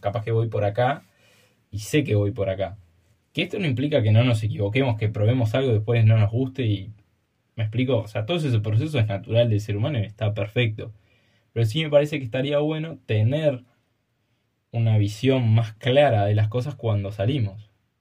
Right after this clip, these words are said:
¿no? Y ese es un punto grande, ¿no? Entonces, yo creo que el hacer esto también termina nublando la creatividad nuestra. Porque como lo decía antes, to-,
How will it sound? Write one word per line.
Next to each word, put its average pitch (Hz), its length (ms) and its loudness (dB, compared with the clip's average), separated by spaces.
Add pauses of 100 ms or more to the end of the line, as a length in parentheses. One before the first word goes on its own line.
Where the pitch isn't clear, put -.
(920)
¿no? 135 240 -4 (1300)
Y 127 300 -2 (120)
ese 190 180 0
es 180 100 -6
un 139 180 -2
punto 151 460 -2
grande, 107 440 4
¿no? - 220 -2 (1040)
Entonces, 123 640 -2
yo 156 220 -6
creo 175 220 -6
que 104 360 -4 (880)
el 107 180 2
hacer 151 300 0
esto 151 220 -2
también 123 340 2
termina 143 380 0
nublando 127 520 2
la 110 160 2
creatividad 104 580 0
nuestra. - 380 -6 (280)
Porque 104 220 -12
como 104 200 0
lo 107 80 4
decía 107 220 2
antes, 131 320 -6
to-, 131 460 -4